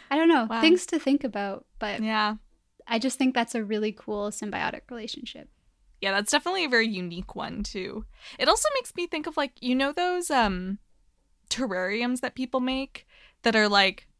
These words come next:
Speaker 2: they'll, like, make the terrarium and then they'll close it off, like, they'll seal it off from the world, and it'll have, like, a couple plants and some, like, sea monkeys in there, and then, like, moss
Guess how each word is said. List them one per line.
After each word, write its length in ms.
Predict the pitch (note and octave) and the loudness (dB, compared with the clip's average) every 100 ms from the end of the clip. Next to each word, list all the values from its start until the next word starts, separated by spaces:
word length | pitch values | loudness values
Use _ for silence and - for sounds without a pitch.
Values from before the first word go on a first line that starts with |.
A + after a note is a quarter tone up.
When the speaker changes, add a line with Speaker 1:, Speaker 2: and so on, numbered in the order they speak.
| _ | _
Speaker 2:
they'll, 160 | - A3 | 0 2
like, 240 | G3+ G3+ | 2 0
make 260 | A3 G#3 G#3+ | -2 -2 -2
the 100 | C4+ | -4
terrarium 540 | A3 G#3 G3+ G3+ G3+ F#3+ | -2 0 0 2 0 0
and 140 | G3+ | -2
then 140 | F#3 | 0
they'll 100 | F#3+ F#3+ | -2 -2
close 420 | - - F#3 F#3+ | -6 -8 -6 -2
it 40 | |
off, 220 | F3 F3 - | 0 0 -2
like, 140 | F#3 | -8
they'll 140 | F#3 | -8
seal 420 | F3+ - G#3 G3 F3+ | -6 -4 -2 -2 -2
it 80 | |
off 180 | E3 F#3+ | 0 0
from 160 | - G3+ | -2 -4
the 80 | G#3 | -2
world, 440 | G#3 G#3+ A3+ A#3 - _ _ - | -2 -2 -2 -6 -14 _ _ -4
and 120 | G#3 | 0
it'll 180 | G#3 F#3 | 0 -2
have, 200 | A3 D4 | 2 2
like, 180 | G3 F#3+ | 2 -2
a 80 | - | -6
couple 240 | - - G3+ | -6 -6 -6
plants 580 | - F3+ F#3 G3 - - | -2 2 2 2 -4 -4
and 220 | G#3 G3 | -4 -4
some, 160 | F#3+ | -6
like, 180 | F3+ F#3 | -4 -4
sea 240 | - - F#3+ | -6 -6 -2
monkeys 500 | F#3+ G3 G#3 G3+ G3+ | -2 -2 -2 -2 -2
in 100 | G3+ | -2
there, 300 | G3 F#3+ G3 | 0 0 0
and 160 | - F#3 | -2 -4
then, 200 | F3+ F3+ | -4 -4
like, 340 | - - - - - - - - - | -4 -6 -8 -20 -20 -20 -20 -20 -2
moss 640 | F#3+ F3+ A3 A#3+ - - | 6 8 8 4 -2 -4